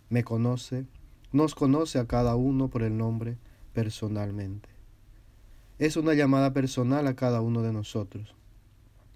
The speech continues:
Pienso que debemos meditar varias veces este misterio.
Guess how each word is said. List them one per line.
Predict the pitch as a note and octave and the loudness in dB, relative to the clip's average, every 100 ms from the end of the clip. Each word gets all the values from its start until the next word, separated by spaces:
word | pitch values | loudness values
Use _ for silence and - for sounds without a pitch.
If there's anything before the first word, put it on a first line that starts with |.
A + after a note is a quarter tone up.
| - - | -20 -4
Pienso | C#3 C3 C3 C3+ | 0 2 0 -2
que | B2+ | 0
debemos | B2 A#2+ A#2+ A#2+ | 0 0 0 -2
meditar | A#2+ A#2 A2 A#2+ A#2+ | -2 -2 -2 -2 0
varias | C#3 D3 B2+ | 2 2 0
veces | A#2 C3 - A#2+ | 0 -2 -2 -6
este | A2 - | -6 -4
misterio. | A2+ A2 - A2 G#2 A2 A2+ | -4 -4 -6 -6 -6 -8 -12